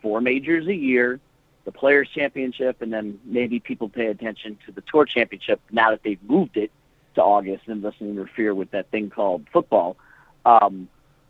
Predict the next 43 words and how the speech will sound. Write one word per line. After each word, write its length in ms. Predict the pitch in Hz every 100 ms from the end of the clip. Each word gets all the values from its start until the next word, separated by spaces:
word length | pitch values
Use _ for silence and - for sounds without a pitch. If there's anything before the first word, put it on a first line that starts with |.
| _ _ _ _ _ _ _ _ 185 165 _ _ _ -
and, 160 | 131 135 -
and 160 | 131
for 120 | 160
better 280 | 151 165 165
or 60 | 160
for 120 | 151
worse, 260 | 127 131 127
and, 240 | 123 110 -
and 180 | 110
as 140 | 107 110
a 80 | 120
former 380 | - 135 117 - -
P 180 | 143 127
R 160 | 120
guy, 200 | 107 104
I'm 160 | 104 101
never 220 | 110 107
one 180 | 104 104
that 120 | 98 -
says 180 | 104 98
any 200 | 107 98
P 200 | - 104
R 140 | 95
is 80 | 82
good 160 | 104 92
P 160 | -
R. 160 | 85 87
I 60 | 95
don't 120 | - -
necessarily 580 | 104 - - 110 98 98
believe 360 | 90 127 139
that. 240 | 82 80 - - - _
But 120 | 123
for 100 | -
better 320 | 131 143 151 147
or 160 | 127
worse, 320 | 135 202 131 - _ _ _ _ 110
golf 280 | 147 151 143
has 120 | 139 113 -
been 180 | 147
in 200 | 139 135
the 80 | 123
news 500 | 107 127 131 104 95